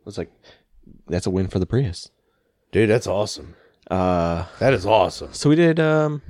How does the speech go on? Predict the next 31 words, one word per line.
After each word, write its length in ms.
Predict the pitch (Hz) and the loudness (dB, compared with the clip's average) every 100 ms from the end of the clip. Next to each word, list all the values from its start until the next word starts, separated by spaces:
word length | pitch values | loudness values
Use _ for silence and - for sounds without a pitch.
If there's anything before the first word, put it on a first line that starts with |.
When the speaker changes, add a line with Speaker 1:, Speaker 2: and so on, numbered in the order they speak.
| - - - | -18 -18 -8
Speaker 2:
It 100 | 104 | 0
doesn't, 400 | 131 131 107 73 | 2 2 -4 -6
you 380 | 95 - - 110 | -6 -6 -2 0
don't 140 | 110 | 2
get 180 | 95 95 | 0 -6
the 60 | - | -8
same 300 | - 101 95 | -4 -4 -2
sort 200 | 98 90 | -4 -2
of 60 | |
deal 220 | 92 92 | -2 -2
around 260 | 87 87 85 | -2 -4 -4
here, 220 | 92 95 | -2 -2
though, 240 | 85 85 85 | -2 -6 -6
do 80 | 90 | -6
you? 320 | 85 78 90 | -6 -8 -6
Going 220 | - 90 87 | -4 -4 -4
to 160 | 92 | -6
and 60 | 85 | -6
from 180 | 87 87 | -8 -8
work? 340 | 90 98 - | -6 -8 -8
Speaker 1:
Not 300 | - 110 104 | -2 0 0
as, 240 | 90 90 85 | 0 -4 -8
not 180 | 92 90 | -10 -8
as 140 | 78 78 | -8 -8
well. 120 | 80 | 0
Speaker 2:
No, 240 | 101 95 | 2 2
'cause 160 | 85 87 | 0 -4
you're, 140 | 95 | -2
like, 180 | 90 82 | -2 -2
on 260 | - 92 87 | -2 -2 -2
it. 180 | 78 | -6